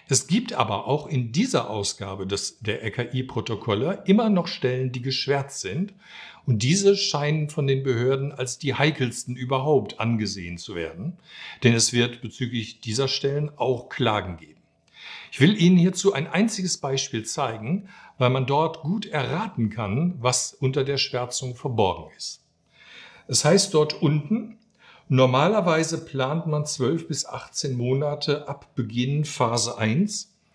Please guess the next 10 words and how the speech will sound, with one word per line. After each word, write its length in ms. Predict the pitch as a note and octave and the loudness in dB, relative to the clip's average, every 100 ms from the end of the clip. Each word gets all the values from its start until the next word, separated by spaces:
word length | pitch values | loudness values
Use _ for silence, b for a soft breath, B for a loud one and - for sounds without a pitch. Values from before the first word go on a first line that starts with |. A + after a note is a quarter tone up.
| B B B - | B B B 0
Mit 140 | B2+ | 0
Phase 400 | - C#3+ C3+ B2+ | 4 2 2 0
eins 400 | A#2+ D3 F3 - | 0 2 2 0
ist 240 | D#3+ - | -6 -6
gemeint 720 | - A#2 A#2+ C3+ D3+ D3 - | -6 -2 -2 -2 -2 -4 -8
die 200 | C3 B2 | -14 -4
erste 400 | B2+ C#3+ - C#3 | 0 2 0 -2
Phase 560 | C3 B2 A#2 A#2 A#2 A#2+ | -4 -2 -2 -2 -4 -4
einer 220 | A2+ A#2 | -2 -2
Impfstoffzulassung. 1300 | D#3+ C3+ - - F#2 - - A#2 F#2+ - G2+ F3 G#3 | 0 0 0 -4 -6 -6 -4 -2 -2 -4 -4 -6 -6